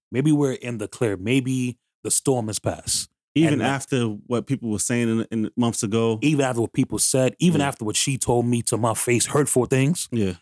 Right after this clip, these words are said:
Speaker 1: I'm like, "All right." Because, bro, like, a part of me was like, "Yo, she's only twenty-six."
Speaker 2: Yeah.
Speaker 1: And now twenty-seven
Speaker 2: Yeah.
Speaker 1: at this point. So I'm like, it could be an age thing, maturity thing. So I'm like, "All right, cool." And, bro, like,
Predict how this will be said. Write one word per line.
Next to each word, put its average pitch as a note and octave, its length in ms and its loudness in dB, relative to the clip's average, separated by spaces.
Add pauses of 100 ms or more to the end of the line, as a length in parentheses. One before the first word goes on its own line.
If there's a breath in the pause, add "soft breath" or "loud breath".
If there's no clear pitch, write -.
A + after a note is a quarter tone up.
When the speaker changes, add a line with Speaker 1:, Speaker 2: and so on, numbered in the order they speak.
(100)
Speaker 1:
I'm B2+ 140 0
like, A2+ 160 -2
"All A2 100 -2
right." E2+ 220 -4 (680)
Because, F#3 280 2
bro, E3 160 2
like, C#3+ 260 0 (480)
a B2+ 200 2
part F3+ 300 2
of G3+ 40 4
me G3 80 6
was D3+ 200 4
like, A#2+ 220 0
"Yo, B2+ 180 0
she's G#2+ 300 -4
only E3+ 300 2
twenty-six." - 720 -8 (240)
Speaker 2:
Yeah. G2+ 280 0
Speaker 1:
And A2+ 120 -6
now A#2 260 -2
twenty-seven G2 1300 -2 (180)
Speaker 2:
Yeah. A2 160 0
Speaker 1:
at G2 100 -2
this G#2 160 -2
point. F2 220 -6
So - 80 -8
I'm C#3+ 120 2
like, A#2+ 260 0 (360)
it - 100 -20
could C#3 160 0
be B2 120 4
an F#2+ 100 -6
age B2 320 2
thing, A#2+ 520 2 (180)
maturity B2+ 640 0
thing. A#2+ 300 0 (380)
So - 120 -2
I'm D3 40 2
like, C#3+ 140 0
"All B2+ 80 2
right, G2 200 0
cool." G2 360 2 (560)
And, A#2 380 -2
bro, D#3 160 4
like, A2 280 0